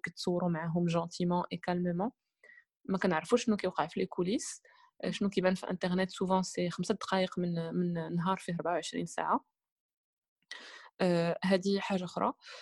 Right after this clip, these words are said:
وثانيا، آه، انسويت كاين، آم، آه، ميديتي، لا ميديتاسيون، التامل. آه، الامهات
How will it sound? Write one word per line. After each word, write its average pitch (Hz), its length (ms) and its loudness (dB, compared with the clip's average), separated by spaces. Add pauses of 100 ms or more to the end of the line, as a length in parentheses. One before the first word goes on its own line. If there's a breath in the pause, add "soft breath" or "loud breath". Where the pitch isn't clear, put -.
(140 loud breath)
وثانيا، 220 680 4 (200)
آه، 180 240 6
انسويت 214 340 2
كاين، 202 360 2 (400 loud breath)
آم، 175 340 -2 (1040 loud breath)
آه، 185 180 4
ميديتي، 202 560 6 (600)
لا 196 80 2
ميديتاسيون، 196 640 0 (460)
التامل. 190 580 0 (760)
آه، 185 380 -10 (640)
الامهات 208 680 6